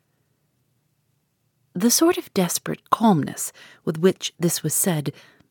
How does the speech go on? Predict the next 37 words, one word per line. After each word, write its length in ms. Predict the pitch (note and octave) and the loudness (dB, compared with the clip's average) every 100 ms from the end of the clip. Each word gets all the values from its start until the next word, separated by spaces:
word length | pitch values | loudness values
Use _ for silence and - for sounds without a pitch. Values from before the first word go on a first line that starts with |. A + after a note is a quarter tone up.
| - | -6
lasted 500 | G3 G#3 G3 - E3+ | 0 0 0 -4 0
no 140 | F3+ | 0
longer 560 | F3 F3 F#3 F3 C#3+ C3+ - _ _ - | 2 2 2 2 0 -4 -10 _ _ -4
than 180 | F#3+ F3+ | 2 4
while 200 | F3 E3 | 4 0
she 180 | - | -4
spoke, 540 | D#3 - G#3 - _ - _ _ _ _ _ _ - | -6 -4 -4 -4 _ -20 _ _ _ _ _ _ 4
and 160 | A3 | 6
was 100 | A3+ | 8
immediately 480 | B3 C4+ D4+ - C3+ | 10 10 10 4 -2
followed 440 | - C3+ - - - - - | -8 -8 -6 -8 -10 -16 2
by 140 | G#3 | 6
a 80 | F#3 | 8
return 500 | F3 - G3 G3 E3 - - | 6 2 2 4 2 0 -10
of 140 | - E3 | -6 -2
the 80 | F3+ | 0
same 280 | - F#3+ - | 4 4 2
excessive 580 | - - G#3 F#3 E3 D3 | -2 -2 0 0 -2 -2
affliction. 600 | - - A#3+ - - - - _ _ _ _ _ _ _ _ | -6 -8 -6 -4 -6 -8 -16 _ _ _ _ _ _ _ _
It 60 | F#3+ | -6
was 160 | F3 | -4
some 260 | - F3+ F3 | -2 0 0
minutes 360 | G#3 B2+ - | 0 -2 -8
before 260 | - D3+ D3+ | -8 -6 -4
she 160 | - D3 | -4 -4
could 160 | C#3+ | -4
go 200 | - D#3 | 0 2
on 260 | F#3 G3 B2 | 2 2 0
with 100 | B2+ | -6
her 100 | C3 | -12
letter, 360 | B2+ - - - _ _ _ _ _ _ | -12 -12 -14 -20 _ _ _ _ _ _
and 140 | G#3+ | 4
the 60 | A3+ | 4
frequent 520 | - D#4+ - B3 - | 4 0 2 0 0
bursts 320 | F3 F3+ - | 0 0 -2
of 140 | D3+ C#3+ | -6 -8
grief, 480 | - G#3 - - | -4 -4 -4 -14